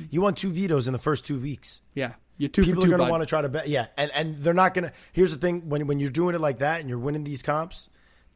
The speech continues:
Speaker 1: they're not gonna try to do it up front. They're gonna probably backdoor you and not even give you a chance to play.
Speaker 2: Facts. It's true.
Speaker 1: Not a good, not a good position.
Speaker 2: But we still
Speaker 1: But
Speaker 2: moved them up three.
Speaker 1: Move them up because I do like how he's kinda getting back into the
Speaker 2: Oh,
Speaker 1: game.
Speaker 2: yeah, he's a good player. There's no way we could keep him in the bottom,
Speaker 1: Yeah.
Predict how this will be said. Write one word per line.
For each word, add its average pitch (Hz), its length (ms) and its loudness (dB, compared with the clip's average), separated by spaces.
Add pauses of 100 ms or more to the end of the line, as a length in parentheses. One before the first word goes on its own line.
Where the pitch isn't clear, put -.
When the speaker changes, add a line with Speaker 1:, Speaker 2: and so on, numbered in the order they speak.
Speaker 1:
they're 190 120 4
not 214 200 0
gonna 202 160 -4
try 165 180 2
to 147 100 -2
do 143 200 -2
it 135 80 2
up 127 100 -2
front. 120 300 -4 (260)
They're 147 120 0
gonna 143 160 2
probably 135 340 6
backdoor 117 400 0
you 87 180 -10 (100)
and 123 120 -2
not 135 160 2
even 127 160 -4
give 123 100 -4
you 120 120 -2
a 104 40 -10
chance 104 240 -6
to - 80 -12
play. 73 280 -6 (160)
Speaker 2:
Facts. - 760 -6
It's 139 200 -4
true. 170 180 6
Speaker 1:
Not 120 180 6
a 117 40 -2
good, 117 200 -4 (140)
not 120 160 -2
a 110 40 -2
good 107 140 -6
position. 101 220 -6
Speaker 2:
But 165 80 8
we 190 100 10
still 240 200 10
Speaker 1:
But 247 100 12
Speaker 2:
moved 240 120 8
them 247 120 8
up 247 160 4
three. 226 320 4 (280)
Speaker 1:
Move 135 220 -4
them 151 100 -2
up 127 160 -2 (140)
because 170 220 2
I 185 60 2
do 190 180 -2
like 185 180 4
how 156 160 4
he's 139 140 -4
kinda 143 220 0
getting 131 200 0
back 117 180 -2
into 104 140 -10
the 95 80 -12
Speaker 2:
Oh, 175 80 0
Speaker 1:
game. 233 80 6
Speaker 2:
yeah, 208 80 8
he's 196 180 8
a 233 40 2
good 208 180 8
player. 180 180 6
There's 165 180 8
no 240 200 6
way 196 480 6
we 165 100 2
could 156 140 -4
keep 160 260 -2
him 143 440 0 (220)
in 165 120 2
the 151 80 2
bottom, 143 320 0
Speaker 1:
Yeah. 117 120 0